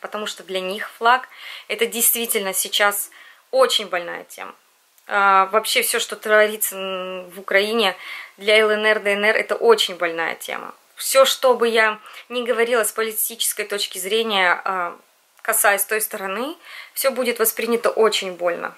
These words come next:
потому что там сейчас, ну, идут такие действия, как бы мы все знаем, что там сейчас происходит, да, это очень тяжело.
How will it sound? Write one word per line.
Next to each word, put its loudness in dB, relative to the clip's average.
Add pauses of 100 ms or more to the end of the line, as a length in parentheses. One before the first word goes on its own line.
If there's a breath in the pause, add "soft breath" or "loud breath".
потому -6
что 0
там 0
сейчас, -8
ну, -10
идут -14
такие -14
действия, -2
как -16
бы -14
мы -10
все -6
знаем, -2
что -12
там -12
сейчас -12
происходит, -12
да, -6
это -6
очень -8
тяжело. -12